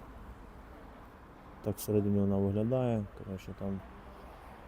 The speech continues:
руль трошки погризаний, куліса теж. Так, у нас є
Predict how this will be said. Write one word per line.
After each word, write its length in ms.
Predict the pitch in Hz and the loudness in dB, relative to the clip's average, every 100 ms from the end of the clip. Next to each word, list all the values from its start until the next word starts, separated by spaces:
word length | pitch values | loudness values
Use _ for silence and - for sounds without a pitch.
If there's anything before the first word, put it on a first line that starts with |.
| - - - - - - - - | -16 -16 -16 -16 -16 -16 -12 0
руль 160 | 117 113 | 4 4
трошки 420 | - 110 - 104 | 6 4 4 0
погризаний, 680 | - 107 117 139 123 113 104 | 4 4 8 8 8 8 6
куліса 480 | - 110 107 - | 6 6 6 4
теж. 300 | 104 131 123 117 104 - - - - - - - - - - - - - - - - - - - - - - - - - - - - | 0 2 2 2 -2 -4 -14 -10 -10 -10 -14 -14 -16 -16 -18 -18 -18 -16 -14 -14 -12 -12 -10 -10 -8 -8 -8 -8 -8 -8 -6 -2 4
Так, 240 | 123 110 - | 8 8 8
у 40 | |
нас 320 | 107 120 - | 4 4 4
є 160 | 123 117 | 4 4